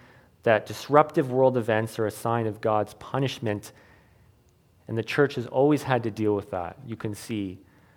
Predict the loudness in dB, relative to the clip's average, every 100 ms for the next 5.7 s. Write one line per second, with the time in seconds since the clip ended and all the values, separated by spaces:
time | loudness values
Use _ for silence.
0 | _ -10 0 2 2 4 6 6 4 -2
1 | 0 -2 -4 -8 -6 -6 -6 -8 -10 -12
2 | -16 _ _ _ -6 -2 0 -2 -2 0
3 | 0 0 -4 -6 -6 -10 -20 _ _ _
4 | _ -10 -2 -2 0 0 -2 -6 -10 -10
5 | -6 -6 -4 -4 -2 -4